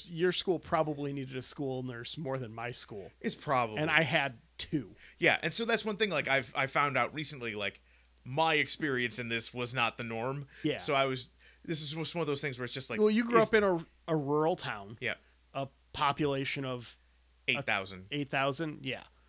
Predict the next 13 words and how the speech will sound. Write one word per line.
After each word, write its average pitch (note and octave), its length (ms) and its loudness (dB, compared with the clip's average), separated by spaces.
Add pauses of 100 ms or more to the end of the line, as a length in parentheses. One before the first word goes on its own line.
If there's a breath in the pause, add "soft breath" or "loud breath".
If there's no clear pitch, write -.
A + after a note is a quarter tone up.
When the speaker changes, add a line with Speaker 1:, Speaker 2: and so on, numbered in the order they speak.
(380 soft breath)
Speaker 1:
That F3 360 4
is, D#3+ 420 -2
my E3 420 2 (320)
graduating, D#3 720 2
like, D#3+ 240 -2
my F3 140 2
high A3+ 200 2
school B2 480 -2 (120)
had C#3 500 0 (540 soft breath)
half E3 340 6
of D3+ 100 0
your C3+ 160 -2
town A#2+ 300 -2